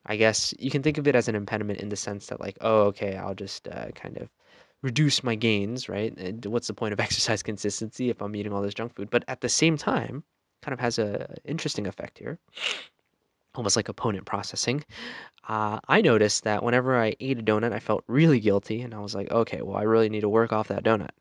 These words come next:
right, or that cookie. I can't be eating cookies all the time, no matter how much I love these do-, like, double chocolate chip cookies." So I actually started working out a little bit more consistently because of the presence of the, the junk food there, which was kind of interesting.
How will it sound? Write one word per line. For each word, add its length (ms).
right, 220
or 120
that 180
cookie. 360
I 360
can't 160
be 100
eating 160
cookies 280
all 120
the 60
time, 320
no 120
matter 160
how 160
much 200
I 40
love 220
these 160
do-, 180
like, 280
double 220
chocolate 260
chip 140
cookies." 300
So 500
I 180
actually 280
started 280
working 280
out 180
a 40
little 180
bit 120
more 180
consistently 500
because 400
of 80
the 60
presence 420
of 120
the, 200
the 140
junk 240
food 160
there, 220
which 180
was 100
kind 180
of 60
interesting. 480